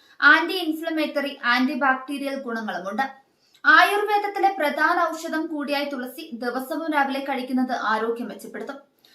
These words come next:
ആന്റി ഓക്സിഡന്റുകളും മറ്റ് സംയുക്തങ്ങളും അടങ്ങിയ തുളസിയില പ്രതിരോധ കോശങ്ങളുടെ പ്രവർത്തനം മെച്ചപ്പെടുത്തും. പതിവായി തുളസിയില കഴിക്കുന്നത് ജലദോഷം, പനി തുടങ്ങിയ അണുബാധകളെ പ്രതിരോധിക്കുകയും രോഗപ്രതിരോധ ശേഷി വർദ്ധിപ്പിക്കുകയും ചെയ്യും. ശ്വസന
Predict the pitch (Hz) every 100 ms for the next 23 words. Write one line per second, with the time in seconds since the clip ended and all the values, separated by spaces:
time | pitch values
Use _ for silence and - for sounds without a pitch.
0 | _ 226 240 240 285 262 - 285 262 262
1 | 269 277 240 233 233 262 247 247 240 285
2 | 277 269 247 247 269 247 254 302 269 262
3 | - - _ _ 302 302 359 370 392 403
4 | 349 349 330 320 320 320 254 262 254 254
5 | 220 190 - 208 247 - - _ _ _
6 | - 339 349 403 403 415 381 339 339 359
7 | 359 330 285 285 302 269 302 - 233 247
8 | 247 277 277 311 320 262 247 294 320 269
9 | 269 277 226 233 233 269 269 277 294 285
10 | 254 262 277 277 262 254 262 - - -
11 | _ 302 311 339 403 359 339 330 330 330
12 | 302 262 285 233 233 240 254 226 208 196
13 | - 220 254 254 _ _ _ - 302 294
14 | 370